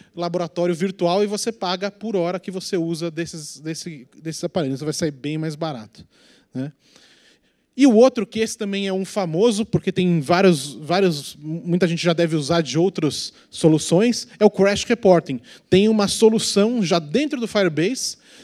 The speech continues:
que você integra com, um, um, com pouco código, com poucas linhas de código você consegue associar esse, o Crash Reporting, e aí você tem toda a análise de crash diretamente pro seu app, tanto no I O S quanto no Android.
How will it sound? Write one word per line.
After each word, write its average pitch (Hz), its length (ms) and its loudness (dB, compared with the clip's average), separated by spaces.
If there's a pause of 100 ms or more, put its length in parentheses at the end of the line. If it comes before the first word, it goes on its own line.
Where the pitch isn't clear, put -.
que 196 100 -4
você 196 240 0
integra 190 460 2
com, 180 380 -6 (420)
um, 170 60 -8
um, 165 380 -8 (200)
com 170 180 -4
pouco 208 320 4
código, 208 600 2 (120)
com 170 60 -16
poucas 175 380 -2
linhas 180 180 2
de 156 80 -4
código 175 340 0
você 170 220 -2
consegue 170 460 -2
associar 160 680 0
esse, 156 320 -2 (260)
o 151 80 -4
Crash 160 280 0
Reporting, 220 600 -2 (320)
e 269 140 4
aí 262 140 6
você 254 240 0
tem 233 340 2 (300)
toda 247 260 6
a - 20 4
análise 220 360 2
de 220 80 -6
crash 202 520 2
diretamente 190 840 -2
pro 185 180 -4
seu 175 280 -4
app, 165 240 -6
tanto 208 340 -4
no 180 220 -2
I 165 80 0
O 165 80 0
S 180 260 -2
quanto 185 260 -4
no 202 80 2
Android. 135 460 0